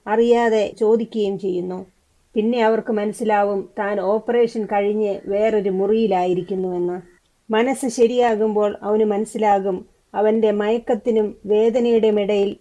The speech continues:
മണിക്കൂറുകൾ കഴിഞ്ഞുപോയി എന്ന്. ഇതുപോലെ തന്നെയാണ് മരിച്ചവർ മരിച്ചു എന്ന് അറിയുന്നില്ല. അവർ മരിച്ചു എന്നറിയുന്ന നിമിഷം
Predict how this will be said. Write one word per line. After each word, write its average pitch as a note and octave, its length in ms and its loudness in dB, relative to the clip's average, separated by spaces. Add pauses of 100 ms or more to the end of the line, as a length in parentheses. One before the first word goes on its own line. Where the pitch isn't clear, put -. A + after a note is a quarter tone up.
(160)
മണിക്കൂറുകൾ G3 680 0 (160)
കഴിഞ്ഞുപോയി F#3 520 2
എന്ന്. F3 420 0 (460)
ഇതുപോലെ B3 540 2
തന്നെയാണ് G3+ 640 0
മരിച്ചവർ G#3 640 0 (200)
മരിച്ചു G3+ 600 0
എന്ന് F#3+ 480 -4
അറിയുന്നില്ല. F3+ 680 -2 (560)
അവർ A3+ 240 4
മരിച്ചു A#3 600 0
എന്നറിയുന്ന A#3 600 2
നിമിഷം G#3 540 -2